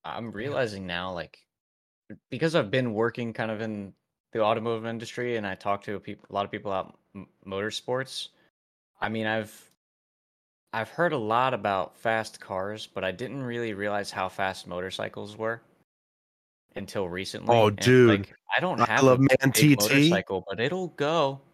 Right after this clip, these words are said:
Speaker 1: It'll fucking go. And I, they, they're much faster, obviously, than what I have. I've got the Honda of motorcycle. Well, the Honda does make motorcycles, but I've got the Honda Civic of motorcycles right now.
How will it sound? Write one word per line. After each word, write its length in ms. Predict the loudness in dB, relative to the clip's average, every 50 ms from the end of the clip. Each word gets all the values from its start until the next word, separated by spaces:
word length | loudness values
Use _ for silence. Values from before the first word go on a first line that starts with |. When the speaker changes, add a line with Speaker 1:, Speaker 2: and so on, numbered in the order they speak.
| _ _ _ _ _ _ _ _ _ _ _ _ _
Speaker 1:
It'll 200 | -4 -4 -2 -4
fucking 420 | -2 -2 -4 -4 -4 -6 -10 -8 -4
go. 340 | -4 -2 -2 -2 -4 -6 -10 -16 _ _ _ _ _ _ -6
And 140 | -4 -2 0
I, 80 | -2
they, 280 | 0 0 2 2 2 0 0 -2
they're 160 | 0 0 0
much 280 | 0 0 -2 -2 -2 -2
faster, 380 | -2 0 0 0 -2 -2 -4 -4
obviously, 320 | -4 -4 -6 -8 -10 -12
than 80 | -10 -8
what 100 | -4 -2
I 120 | -2 -2 0
have. 200 | 0 -2 -2 -2
I've 140 | -6 -4 0
got 180 | 0 0 0 -2
the 60 | -6
Honda 340 | -4 -4 -4 -4 -2 -2 -4
of 460 | -4 -4 -4 -6 -10 -12 -16 -20 -20 _
motorcycle. 580 | -6 -6 -6 -6 -6 -8 -8 -8 -10 -10 -10 -8
Well, 220 | -8 -8 -8 -10 _ _ _ _
the 200 | -10 -8 -8 -8 -8 -12
Honda 240 | -10 -10 -10 -10
does 240 | -10 -10 -12 -12 -12
make 140 | -14 -18 -18 _ -16
motorcycles, 480 | -14 -14 -12 -12 -14 -14 -14 -16 -16
but 120 | -8 -2 -2
I've 140 | -2 0
got 200 | 0 0 0 0
the 60 | -4 -6
Honda 280 | -4 -4 -4 -4 -4
Civic 380 | -4 -2 -2 -2 -2 -2 -6 -8
of 100 | -10 -10
motorcycles 600 | -8 -8 -8 -8 -8 -6 -8 -8 -8 -8 -10 -8 -6
right 160 | -6 -6 -6
now. 200 | -8 -12 -12 -14